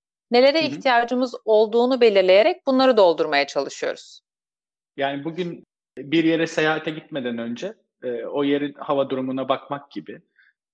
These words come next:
Speaker 2: orada kullanacağınız artık taksi mi kullanacaksınız, araba mı kiralayacaksınız, bunların planlarını yapmak gibi ve bunları alt alta koyduğunuzda üç aşağı beş yukarı bir bütçe ayarlamak gibi düşünebilirsiniz bunu. Hayattan hiçbir farkı yok açıkçası baktığınızda.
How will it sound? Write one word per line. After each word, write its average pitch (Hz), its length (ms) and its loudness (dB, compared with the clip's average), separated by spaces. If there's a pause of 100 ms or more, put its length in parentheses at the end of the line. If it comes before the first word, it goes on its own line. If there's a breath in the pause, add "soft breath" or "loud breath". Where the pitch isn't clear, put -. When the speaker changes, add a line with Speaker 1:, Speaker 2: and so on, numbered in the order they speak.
(160)
Speaker 2:
orada 139 520 0
kullanacağınız 131 640 -4
artık - 340 -8
taksi 123 280 -10
mi 143 120 -12
kullanacaksınız, 131 720 -8
araba 110 260 -8
mı 127 100 -12
kiralayacaksınız, 127 840 -8
bunların 135 320 -8
planlarını 123 480 -8
yapmak 127 540 -10
gibi 104 300 -14 (520 soft breath)
ve 127 160 -4
bunları 143 280 -2
alt 147 260 2
alta 139 260 -2
koyduğunuzda 135 560 -6
üç 135 180 -6
aşağı 135 340 -2
beş 135 180 -6
yukarı 127 280 -10
bir 123 160 -8
bütçe 139 260 -6
ayarlamak 127 480 -6
gibi - 160 -14
düşünebilirsiniz 190 800 -10
bunu. 98 140 -16
Hayattan 131 440 -6
hiçbir - 200 -14
farkı 120 320 -4
yok 170 100 -12
açıkçası - 440 -18
baktığınızda. - 500 -20